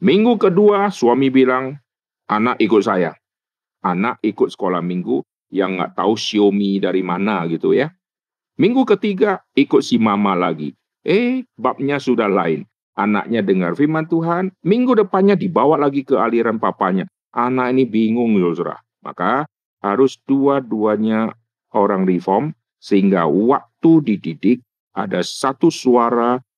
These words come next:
ada satu doktrin, ada satu pengertian, sehingga anak tidak dikacaukan semenjak dia masih kecil. Jelas ya? Nah, keturunan Abraham ini ditandai dengan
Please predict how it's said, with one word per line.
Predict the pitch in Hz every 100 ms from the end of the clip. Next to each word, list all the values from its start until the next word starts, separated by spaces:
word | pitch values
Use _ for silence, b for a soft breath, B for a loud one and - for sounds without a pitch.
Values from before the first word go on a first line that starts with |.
| -
ada | 92 82
satu | 82 - 147 - 156
doktrin, | 143 - - 135 135 139 -
ada | - 87 87
satu | - 139 139 156
pengertian, | 147 117 113 107 - 113 110 113 123 _ _
sehingga | - 104 101 98 -
anak | 117 131 139 143 - _
tidak | 123 123 127
dikacaukan | - 107 - 98 - 107 107 107 107 107
semenjak | - 95 98 92 104 - _ _
dia | 98 98 90 92 -
masih | 92 90 -
kecil. | 92 92 92 69 - _ _
Jelas | 90 90 82
ya? | 95 147 - _ _ _ _ -
Nah, | - 123
keturunan | - - - 160 165 160
Abraham | 135 143 139 135 139 143 143 151 180 - _ _
ini | 123 117 117 117
ditandai | 98 - 107 107 101 101
dengan | 101 95 90 90